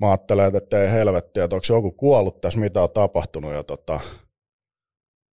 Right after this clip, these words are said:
sit mä menen sinne ja mä oon silleen, että Semir Benamor, ja sit on silleen, että no, et keskusrikospoliisista hyvää päivää. Et tota, et tällainen keissi, että jos tulee tappelu, niin tulee suoraan uusi pahoinpitelysyyte.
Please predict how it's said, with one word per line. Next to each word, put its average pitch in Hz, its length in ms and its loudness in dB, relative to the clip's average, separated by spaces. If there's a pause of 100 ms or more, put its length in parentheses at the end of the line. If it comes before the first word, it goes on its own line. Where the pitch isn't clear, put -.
(180)
sit 139 200 2
mä 104 80 2
menen 147 280 4
sinne 139 280 4
ja 131 80 6
mä 135 60 6
oon 127 160 4
silleen, 127 260 4
että 120 120 -2
Semir 123 300 4
Benamor, 104 540 4
ja 92 140 4
sit - 160 -6
on 104 140 0
silleen, 101 260 2
että 104 140 -2
no, 101 80 0
et 92 100 -6
keskusrikospoliisista 90 1200 0
hyvää 80 220 0
päivää. 71 540 -2
Et - 160 -10
tota, 71 300 -6 (520)
et - 80 -18 (240)
tällainen 107 420 2
keissi, 107 460 4
että 95 340 0 (160)
jos 127 220 2
tulee - 240 2
tappelu, 123 600 2 (840)
niin 107 240 0 (260)
tulee 113 280 4 (200)
suoraan 107 500 4 (240)
uusi 104 220 -2
pahoinpitelysyyte. 76 920 -2